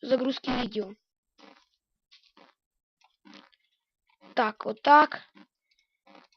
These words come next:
Делаем так. Пишем ванд. Нам дают какой-то топор. Ну, это простой топор, чтобы заприватить дерево.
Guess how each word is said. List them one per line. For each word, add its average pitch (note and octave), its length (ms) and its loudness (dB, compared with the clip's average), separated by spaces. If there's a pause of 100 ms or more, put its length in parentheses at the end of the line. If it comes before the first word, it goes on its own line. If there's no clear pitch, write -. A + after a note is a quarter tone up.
(140)
Делаем A3+ 460 -2
так. - 520 2 (800)
Пишем A#3+ 420 -2 (600)
ванд. C#4 800 0 (1400)
Нам B3+ 180 -2
дают A#3+ 180 -6
какой-то B3+ 560 0
топор. C#4+ 800 -2 (640)
Ну, D#4+ 100 2
это B3 200 2
простой A3+ 380 -6
топор, A3+ 360 -6
чтобы G#3 300 -10
заприватить G#3+ 560 -8
дерево. C4+ 320 2